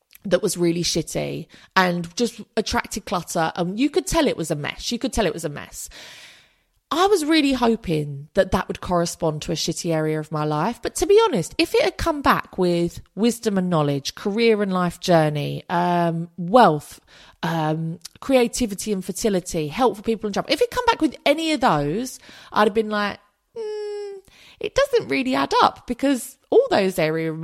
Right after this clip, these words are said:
areas of my life are pretty good. And so when it came back, love and relationships, the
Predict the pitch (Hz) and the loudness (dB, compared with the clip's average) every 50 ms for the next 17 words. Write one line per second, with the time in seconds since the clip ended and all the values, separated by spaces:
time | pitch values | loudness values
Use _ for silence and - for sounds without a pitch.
0 | - - _ _ - 170 160 165 160 156 151 - 156 151 151 165 165 160 160 165 | -10 -10 _ _ 0 2 2 2 0 -2 -2 -4 -6 -4 -4 -2 -2 -2 -4 -4
1 | - - 175 - - 180 - - 175 - - 523 554 - 156 151 - - - - | -6 -8 -12 -8 -8 -8 -6 -8 -10 0 4 4 4 4 2 0 -4 -10 -16 -20
2 | - - - - - - - - _ - 233 254 240 - 277 262 226 226 254 294 | -20 -20 -20 -20 -20 -20 -20 -12 _ 0 0 0 2 2 0 2 2 2 0 0
3 | 339 - - - - 339 330 320 302 - 285 202 - - - 190 180 175 180 190 | -2 -4 -4 -2 -2 -2 -4 -2 -2 0 0 0 -2 -4 -2 -2 2 4 4 4
4 | 196 - 240 240 247 240 240 226 226 208 - 196 170 - - - - - - - | 4 2 -4 -4 -2 0 2 2 0 0 -2 -6 -6 -6 -4 -6 -6 -6 -10 -12
5 | - - 269 262 262 254 | -4 -2 0 0 0 -2